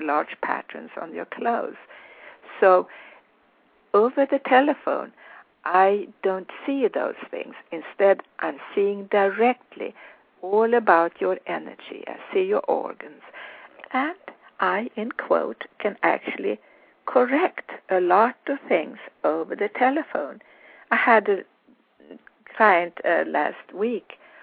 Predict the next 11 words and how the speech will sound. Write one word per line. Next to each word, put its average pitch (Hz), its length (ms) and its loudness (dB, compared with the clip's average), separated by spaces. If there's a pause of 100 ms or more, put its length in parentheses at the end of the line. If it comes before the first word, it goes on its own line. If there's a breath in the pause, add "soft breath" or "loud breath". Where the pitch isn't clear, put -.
(340 loud breath)
who 208 420 2 (1200)
actually 247 560 -2 (180)
followed 254 560 2
every 196 340 4
little 208 340 4
move 214 560 -4 (240)
I 170 120 0
made 196 420 2
with 196 180 -2
my 190 160 0
hands, 202 380 2